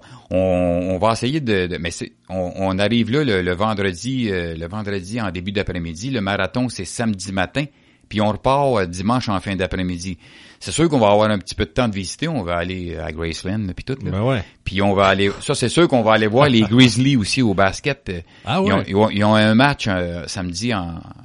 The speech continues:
Speaker 1: samedi soir contre les Lakers de, de Los Angeles, fait qu'on,
Speaker 2: Ok.
Speaker 1: on va aller voir ça.
Speaker 2: Ok.
Speaker 1: Ouais, c'est ça. Moi, ça va être mon troisième match, euh, de basketball professionnel.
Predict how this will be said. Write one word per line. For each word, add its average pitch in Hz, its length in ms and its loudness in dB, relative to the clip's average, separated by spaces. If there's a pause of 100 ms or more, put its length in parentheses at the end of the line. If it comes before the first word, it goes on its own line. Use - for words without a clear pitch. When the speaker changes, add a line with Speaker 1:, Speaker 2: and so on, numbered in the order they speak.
(120)
Speaker 1:
samedi 87 300 -10
soir 110 320 -2
contre 90 280 -10
les 85 80 -6
Lakers 92 500 -4
de, 82 240 -8
de 85 140 -10
Los 87 180 -8
Angeles, 90 260 -4
fait 95 120 -8
qu'on, 80 240 -8
Speaker 2:
Ok. 156 260 -6 (160)
Speaker 1:
on 92 80 -2
va 92 120 0
aller 85 100 0
voir 82 200 -4
ça. - 140 -14
Speaker 2:
Ok. - 400 -12
Speaker 1:
Ouais, 110 60 -2
c'est 87 100 -4
ça. - 140 -14 (100)
Moi, 98 160 -8
ça 107 100 0
va 98 100 2
être 98 40 -4
mon 95 160 -2
troisième 98 400 -4
match, 104 320 -6
euh, 78 160 -10
de 80 100 -12
basketball 82 520 -8
professionnel. 87 580 -10